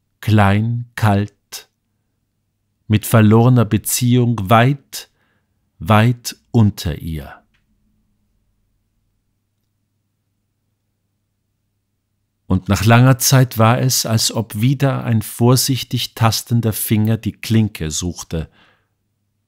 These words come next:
Und sie wusste den Fremden lauschend vor ihrer Tür.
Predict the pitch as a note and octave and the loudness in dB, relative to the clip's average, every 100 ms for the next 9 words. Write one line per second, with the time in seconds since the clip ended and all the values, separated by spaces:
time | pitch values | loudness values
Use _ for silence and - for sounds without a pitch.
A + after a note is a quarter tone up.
0 | _ _ _ _ _ A#2 A#2+ - B2 A#2 | _ _ _ _ _ -4 -2 0 2 2
1 | D#3+ - D#3 C3+ A#2+ - A#2+ B2 B2 A#2+ | 2 0 -2 0 0 0 0 0 2 2
2 | G#2 G#2 A#2 - C3 C#3 - A#2+ A#2 A2 | 4 2 -2 -2 -4 -4 -6 -4 -2 -2
3 | A2 - - C#3+ G#2+ | -6 -10 -12 -8 -6